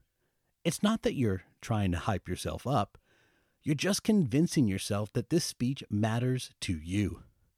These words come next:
If it doesn't, then it won't matter to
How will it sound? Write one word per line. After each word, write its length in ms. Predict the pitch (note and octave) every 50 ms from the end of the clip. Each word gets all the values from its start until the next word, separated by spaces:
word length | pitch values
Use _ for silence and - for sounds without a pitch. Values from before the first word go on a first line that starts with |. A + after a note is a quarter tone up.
| _ _ _ _ _ _ _ _ _ _ _ _ _ _ -
If 160 | C3 - D#3
it 180 | C#3 A2+ G#2+
doesn't, 480 | - D3+ D#3+ F#3+ D#3 A#2+ F#2 F2+ F2+ - - _
then 120 | - C3+ C#3+
it 120 | B2 G2
won't 340 | G#2+ A2 A#2 B2+ C3+ G#2+ G#2+
matter 260 | A2+ G#2 G2+ A2 A#2
to 220 | A2 - - G2